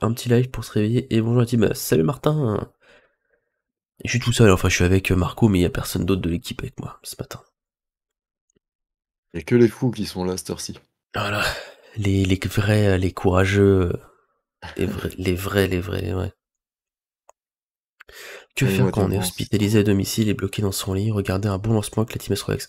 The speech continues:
Speaker 1: Oh, Julien, bah écoute, bon rétablissement à toi, c'est pas drôle, euh, d'être, euh, hospitalisé.
Speaker 2: Non. Non.
Speaker 1: S'il y a encore un hold, Alex va faire la gueule, <laughs> c'est clair. C'est clair. Bah, ça m'embêterait, quoi.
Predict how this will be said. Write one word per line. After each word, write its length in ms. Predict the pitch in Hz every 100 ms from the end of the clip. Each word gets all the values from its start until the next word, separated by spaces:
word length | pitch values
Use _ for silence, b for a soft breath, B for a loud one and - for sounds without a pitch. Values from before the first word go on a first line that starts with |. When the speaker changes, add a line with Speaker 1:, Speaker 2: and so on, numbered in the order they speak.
| -
Speaker 1:
Oh, 240 | 120 117
Julien, 320 | 104 95 107
bah 80 | 101
écoute, 220 | 95 120
bon 120 | 107 110
rétablissement 460 | 123 110 110 - 104
à 20 |
toi, 120 | 107
c'est 120 | 101
pas 100 | -
drôle, 240 | 95 101 101
euh, 120 | 92
d'être, 320 | 95 95 -
euh, 120 | - - -
hospitalisé. 480 | - - 101 101 98
Speaker 2:
Non. 140 | 90 B B B B B B B _ _ _ _ _ _ _ _ 80
Non. 280 | 85 82 - _ _ _ _ _ _ _ _ _ _ _ _ _ _ _ _
Speaker 1:
S'il 160 | - -
y 40 |
a 40 | 98
encore 260 | - 104
un 60 | 95 -
hold, 180 | 104 101
Alex 260 | 92 90 92
va 80 |
faire 160 | 87 92
la 100 | 92
gueule, 240 | - 101 - -
<laughs> 160 | -
c'est 180 | - -
clair. 300 | 85 87 - _ B B B B B B B B _ _
C'est 160 | - -
clair. 260 | - - - -
Bah, 220 | 90 87
ça 140 | - 92
m'embêterait, 440 | 92 92 90 90
quoi. 160 | -